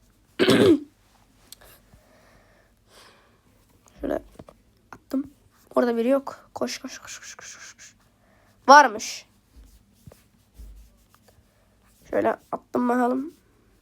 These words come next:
Şuradasın.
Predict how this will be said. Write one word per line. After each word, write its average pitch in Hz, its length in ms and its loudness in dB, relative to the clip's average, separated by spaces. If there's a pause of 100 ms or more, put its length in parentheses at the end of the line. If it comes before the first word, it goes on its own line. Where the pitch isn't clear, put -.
(2750)
Şuradasın. 254 680 -4